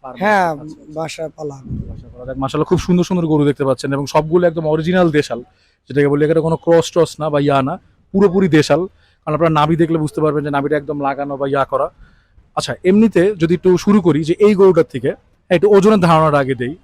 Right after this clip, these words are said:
Speaker 1: যে সুন্দর একটা গরু, একদম দেশাল, কালারটা খুবই মাশাআল্লাহ। এই, এই গরুটার এমনিতে আনুমানিক ওজন কত কি হতে পারে?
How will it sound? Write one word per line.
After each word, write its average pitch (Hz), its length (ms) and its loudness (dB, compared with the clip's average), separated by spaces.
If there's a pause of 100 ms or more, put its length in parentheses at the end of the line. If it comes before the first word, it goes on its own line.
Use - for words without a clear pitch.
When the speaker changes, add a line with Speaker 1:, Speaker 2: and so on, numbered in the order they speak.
Speaker 1:
যে 143 200 -6
সুন্দর 214 280 2
একটা 190 140 2
গরু, 156 240 0
একদম 151 280 -4
দেশাল, 143 280 -2 (360)
কালারটা 160 280 2
খুবই 165 220 2
মাশাআল্লাহ। 143 440 0 (420)
এই, 220 220 2
এই 214 180 6
গরুটার 214 320 4
এমনিতে 196 260 -4
আনুমানিক 196 340 -8
ওজন 202 180 -10
কত 185 200 -18
কি 185 80 -20
হতে 180 160 -20
পারে? 185 140 -20